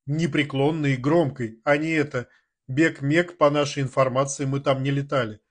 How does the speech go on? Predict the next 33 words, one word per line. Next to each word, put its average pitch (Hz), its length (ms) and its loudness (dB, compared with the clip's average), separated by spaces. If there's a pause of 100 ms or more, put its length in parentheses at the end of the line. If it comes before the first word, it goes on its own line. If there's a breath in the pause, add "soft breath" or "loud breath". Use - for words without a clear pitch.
(280)
У 143 120 2
Израиля 147 600 0 (300)
колоссальная 143 680 0
системная 127 560 -4
проблема 127 500 -4
с - 80 -14
пиаром, 135 460 0 (200)
и 139 60 -2
она 135 240 0
связана 131 460 0
не 131 200 -4
с - 120 -12
недостатком 131 760 -4
кадров, 117 480 -2
а 117 140 -8
с - 60 -18
тем, 156 180 -8
что - 180 -14
правительство 131 520 -6
не 127 100 -8
хочет 123 380 -10
эту 139 180 -10
проблему 123 480 -4
решать. 123 460 -6 (260 soft breath)
Потому 139 300 0
что - 160 -8
как 143 200 -2
в 123 140 -10
самом 160 400 -2
Израиле 127 400 -2
полно 131 400 -2
гениальных 120 540 -6 (240)
пиарщиков, 135 540 -4